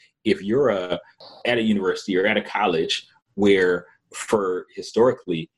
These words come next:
everybody has all come from the same college and you're all talking to the same people about it, and you, you four guys don't feel like there's any problem here, but yet you haven't asked any Black women or any Black men or any other minority of people of color and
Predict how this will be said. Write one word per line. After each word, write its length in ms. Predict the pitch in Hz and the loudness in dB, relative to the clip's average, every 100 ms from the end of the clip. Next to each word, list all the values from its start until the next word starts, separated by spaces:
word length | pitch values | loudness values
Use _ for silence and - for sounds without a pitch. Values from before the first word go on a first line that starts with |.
| _ - | _ -2
everybody 520 | 104 113 104 104 98 | -2 0 -2 0 0
has 120 | 95 | 0
all 200 | 98 104 | 2 0
come 220 | 104 110 | 0 -4
from 140 | 104 95 | -4 -4
the 80 | |
same 320 | 90 104 95 95 | -2 0 0 -2
college 260 | 101 95 | -2 0
and 80 | 95 | -2
you're 100 | 95 | -2
all 80 | 95 | -4
talking 280 | - 104 101 | -4 -6 -6
to 40 | |
the 60 | 90 | -6
same 180 | 98 | -8
people 220 | 87 123 95 | -4 -2 0
about 240 | 85 82 | 0 -2
it, 140 | 82 - _ _ | -6 -14 _ _
and 280 | 98 98 85 | -4 -4 0
you, 120 | 117 127 | 0 0
you 240 | 95 113 131 - _ | 2 2 2 -4 _
four 220 | - 107 95 | 0 2 2
guys 500 | 101 110 87 90 87 | 0 0 -2 -6 -6
don't 260 | 95 - | -8 -8
feel 200 | - 107 | -2 0
like 260 | 101 95 - _ _ | 2 0 -4 _ _
there's 120 | 95 | 0
any 160 | 104 92 | 2 -2
problem 360 | - 113 110 | -2 -2 -2
here, 300 | 87 78 76 - _ _ - | -4 -4 -6 -8 _ _ -2
but 140 | 95 | 0
yet 280 | 101 101 - | 2 0 -2
you 80 | 90 | -4
haven't 320 | 120 113 104 | -2 0 2
asked 260 | 110 110 101 | 0 -2 -2
any 140 | 110 | -2
Black 320 | 104 104 107 | 0 -2 -2
women 260 | 98 95 107 | -2 0 2
or 100 | 87 | 2
any 220 | 101 95 | 2 2
Black 300 | 95 101 104 | 0 -2 -2
men 220 | 101 98 | -6 -6
or 40 | 92 | -2
any 180 | 104 | 0
other 160 | 104 113 | 2 2
minority 380 | 98 92 92 90 | 0 0 2 2
of 80 | 85 | -2
people 160 | 85 | -6
of 80 | 85 | -6
color 320 | 120 107 90 - - - - - | -4 -4 -6 -10 -20 -16 -14 -6
and 340 | 98 95 95 | -4 -4 -10